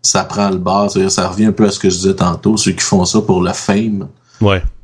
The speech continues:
Speaker 1: ben, à un moment donné, euh, tu sais, si ça marche pas, en dedans de deux ans, ils vont arrêter d'en faire de la musique, là, tu sais. Ils sont
Speaker 2: Ouais.
Speaker 1: pas passionnés, fait que c'est, c'est
Speaker 2: Ouais, parce que c'est trop tough pour, euh, c'est comme quelqu'un qui démarre son entreprise, là. Tu, le nombre d'heures que tu mets dans ta business,
Speaker 1: C'est ça.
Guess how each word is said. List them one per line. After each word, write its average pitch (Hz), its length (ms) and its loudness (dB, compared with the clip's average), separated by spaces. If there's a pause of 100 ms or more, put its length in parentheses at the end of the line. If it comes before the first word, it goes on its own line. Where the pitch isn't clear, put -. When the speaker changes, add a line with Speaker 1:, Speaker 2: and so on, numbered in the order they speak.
Speaker 1:
ben, 95 120 4
à 92 100 0
un 92 40 -2
moment 92 280 0
donné, 87 580 0
euh, - 560 -4
tu - 80 -6
sais, - 160 0
si - 280 0
ça 95 160 -2
marche 92 300 -6
pas, 104 80 2
en 104 240 4
dedans 90 220 2
de 92 60 4
deux 87 280 2
ans, 95 80 4
ils 98 120 2
vont 87 140 -2
arrêter 82 340 -2
d'en 170 180 0
faire 95 220 -2
de 95 60 -2
la 95 60 -4
musique, - 400 -10
là, - 120 -6
tu - 120 -8
sais. - 40 -12 (340)
Ils - 60 -2
sont 120 60 6
Speaker 2:
Ouais. 113 60 4
Speaker 1:
pas 110 120 -2
passionnés, 104 600 -2
fait 90 160 -4
que 82 160 -4
c'est, 82 240 -4
c'est - 320 -2
Speaker 2:
Ouais, 107 60 4
parce - 140 0
que - 60 -2
c'est 107 120 -2
trop 110 200 0
tough 117 280 0 (120)
pour, 95 220 -2
euh, 85 340 -4 (120)
c'est - 100 -14
comme 147 120 2
quelqu'un 127 240 0
qui 110 120 -8
démarre 104 420 2
son 104 160 -6
entreprise, 95 680 -2
là. 92 160 -2
Tu, - 180 -14
le 92 120 0
nombre 104 280 0
d'heures 110 260 2
que 101 100 -10
tu - 200 -10
mets 104 80 0
dans 95 160 0
ta 101 120 0
business, 92 500 2
Speaker 1:
C'est 135 80 0
ça. 110 60 4